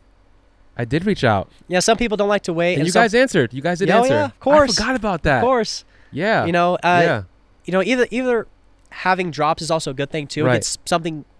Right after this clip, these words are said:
Speaker 2: people look forward to, to save their money up on. You know, like,
Speaker 1: Yeah.
Speaker 2: times are tough, like I said. So it's like, we have a drop October thirteenth. Somebody, like, watches it now. Okay, I'm gonna be ready and save up the amount of money
Speaker 1: Yeah.
Speaker 2: to, uh, to be, uh, make sure I'm on the drop. And we, like, hook people up. Like, we take care of people. We throw in, like, extra goodies for people.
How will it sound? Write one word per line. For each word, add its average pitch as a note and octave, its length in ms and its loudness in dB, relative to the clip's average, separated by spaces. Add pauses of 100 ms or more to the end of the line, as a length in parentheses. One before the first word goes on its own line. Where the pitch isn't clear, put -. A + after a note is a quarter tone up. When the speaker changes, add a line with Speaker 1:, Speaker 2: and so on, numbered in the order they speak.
Speaker 2:
people E3+ 260 -4
look D#3 140 -2
forward D#3 280 -4
to, D#3 100 -6
to C#3 60 -8
save E3+ 200 -4
their D3 100 -6
money C#3+ 240 -6
up B2+ 140 -14
on. B2+ 160 -14 (520)
You D3 80 -8
know, C#3+ 120 -2 (100)
like, A#2 120 -4
Speaker 1:
Yeah. A2+ 40 0
Speaker 2:
times G3+ 220 2
are G#3 60 0
tough, A#3 220 -4
like E3+ 120 -6
I E3 60 -4
said. F3+ 320 -6
So D#3 160 -2
it's D3+ 160 -6
like, D3+ 240 -4 (580)
we E3 100 0
have F#3+ 100 4
a F3+ 60 -2
drop E3+ 280 0
October D#3+ 380 -6
thirteenth. E3 440 -4
Somebody, E3+ 280 -4
like, C#3+ 300 -8 (200)
watches E3 260 0
it D3+ 60 -4
now. F3 160 4
Okay, E3 160 -2
I'm D#3+ 80 -2
gonna D#3+ 100 -2
be D3 120 -4
ready E3 240 0
and D3 80 -4
save D3+ 180 -4
up D3 120 -4
the - 40 -20
amount C#3 160 -8
of C3 40 -8
money D3 320 -6
Speaker 1:
Yeah. G#2+ 300 -2 (100)
Speaker 2:
to, C#3+ 260 -4
uh, C3 240 -4
to C#3+ 200 -8 (320)
be, D3 140 -2
uh, C#3 120 -4
make D3 140 -8
sure D3 120 -6
I'm C3+ 80 -6
on C3 80 -8
the C3 60 -10
drop. D3 340 -4
And C3+ 160 -8
we, E3+ 140 0
like, D3+ 220 0
hook C3+ 180 -10
people B2 320 -12
up. A#2 200 -14
Like, A#2 240 -14
we C3 140 -10
take B2 200 -14
care A#2 140 -16
of G#2 80 -20
people. B2 180 -18
We C3 80 -10
throw C3+ 160 -4
in, B2 60 -6
like, A#2+ 120 -10
extra A#2 240 -16
goodies G3+ 360 -4
for F#3 100 -8
people. F3 540 -10